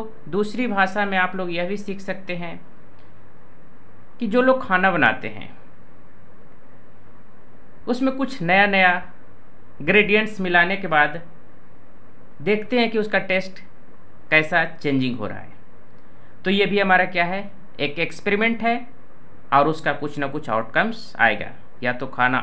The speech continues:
और अच्छा हो जाएगा या खाना और ख़राब हो जाएगा। तो वैसा, हाँ, operation जिसमें हमें ये नहीं पता हो कि क्या result आएगा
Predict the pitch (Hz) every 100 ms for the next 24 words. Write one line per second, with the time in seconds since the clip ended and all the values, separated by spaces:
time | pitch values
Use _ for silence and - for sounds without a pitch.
0 | 107 123 131 131 160 156 175 196 208 185
1 | - - 214 214 185 151 127 131 196 -
2 | - - 117 107 104 95 87 - - -
3 | - - - - - - - - - 233
4 | 247 247 - - - - 160 220 220 262
5 | 262 262 - - - - 143 147 - 175
6 | 208 226 226 180 107 98 - - - -
7 | - - 143 226 240 262 247 247 214 160
8 | 220 220 208 202 170 156 160 180 190 -
9 | - - - - - - - - - -
10 | - - - 190 196 180 175 165 147 131
11 | 110 98 - -